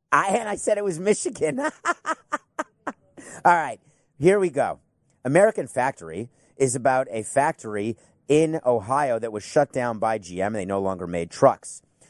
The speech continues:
Following a period of terrible financial ruin, the town was purportedly saved when a Chinese company came in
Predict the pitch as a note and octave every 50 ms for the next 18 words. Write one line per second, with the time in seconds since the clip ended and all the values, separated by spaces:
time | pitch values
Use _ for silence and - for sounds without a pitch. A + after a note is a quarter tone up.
0 | _ _ - - - E3+ F#3 G#3 G#3 F#3+ E3+ C#3+ B2+ - - - A2+ A2+ A#2+ C3
1 | C3+ A2 - - - - C3 C3 C3 A#2+ G#2+ G#2 G2+ F#2+ F2+ - _ _ _ -
2 | - B2 A#2 A2+ A2+ A#2 A2+ - - G2+ F#2 F2 F#2+ B2+ C#3 A#2+ G2 F2+ G2 G2
3 | - _ _ _ _ G#2 A#2+ - - - F#3 F#3 G3 G3 F3 D3+ C3+ - - E3
4 | - - - F3 F3+ E3+ C3 B2+ G#2 - - - C#3+ C3+ A#2+ G#2+ G2 G2+ G2+ -
5 | _ - - - G#2+ A#2 A2+ - - - C#3+ D3 D#3 D3 B2 - - - D3 D3+
6 | - C3+ A#2+ A2 G#2 G#2+ G#2+ - _ _ _ _ _ _ - - D3 D#3 D#3+ D3
7 | C3+ B2 B2 B2 B2